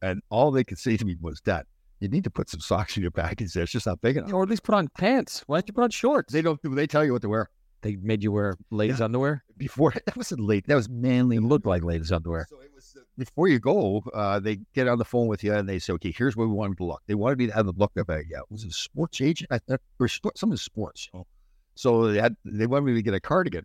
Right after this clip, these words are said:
Speaker 1: and they actually just
Speaker 2: Cardigan?
Speaker 1: Yeah, and they said, "We want you to get a cardigan." I'm going, "What the heck's a cardigan?"
Speaker 2: <laughs> Yeah.
Speaker 1: I don't,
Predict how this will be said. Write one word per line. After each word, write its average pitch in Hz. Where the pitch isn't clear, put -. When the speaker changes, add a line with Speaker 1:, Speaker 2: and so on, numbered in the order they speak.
Speaker 1:
and 117
they 117
actually 135
just -
Speaker 2:
Cardigan? 82
Speaker 1:
Yeah, 107
and 92
they -
said, 123
"We 127
want 123
you -
to 110
get 90
a 80
cardigan." 123
I'm 92
going, 92
"What 127
the -
heck's -
a -
cardigan?" 95
Speaker 2:
<laughs> -
Yeah. 107
Speaker 1:
I -
don't, -